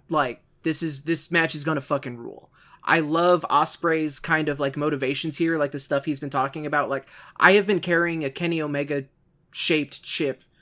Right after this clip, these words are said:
on my shoulder since he beat me." Do you understand how it feels to have talked so much shit about someone and then they beat you in your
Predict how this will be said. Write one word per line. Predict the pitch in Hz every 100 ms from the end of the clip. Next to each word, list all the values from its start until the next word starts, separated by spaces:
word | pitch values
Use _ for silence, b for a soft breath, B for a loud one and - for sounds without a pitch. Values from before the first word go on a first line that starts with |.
| _ _
on | 143 165
my | 151
shoulder | 143 - 147 143
since | 139 - 156 143
he | 151
beat | 135 127
me." | 98 - - _ _ _ _ _ _ _ _ _ _
Do | -
you | 185 208
understand | 196 180 - 170 185
how | 170 - 160 165 175 175 - -
it | 170 - _
feels | - 175 170 180 170 - b -
to | 190
have | 165
talked | - 180 180
so | - 175 180
much | 175
shit | - 165 175
about | 185 -
someone | 214 202 220
and | - 165
then | 151 170
they | 147 135 -
beat | 156 160
you | 190 214 233 b b
in | - 185
your | 135 135 175 202 196 180